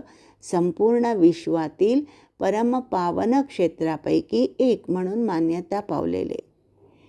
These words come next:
येथपर्यंत पोहोचेपर्यंत चातुर्मासाचा काळ समीप येऊन ठेपला. तेथील जनतेच्या प्रार्थनेनुसार तो चातुर्मासाचा काल तेथेच व्यतीत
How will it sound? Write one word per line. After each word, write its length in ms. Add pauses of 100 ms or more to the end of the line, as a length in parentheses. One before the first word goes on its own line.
(240)
येथपर्यंत 720 (160)
पोहोचेपर्यंत 920 (200)
चातुर्मासाचा 960
काळ 380 (440)
समीप 540
येऊन 260
ठेपला. 400 (1120)
तेथील 480
जनतेच्या 720
प्रार्थनेनुसार 1200 (440)
तो 80
चातुर्मासाचा 1080
काल 560 (560)
तेथेच 460
व्यतीत 460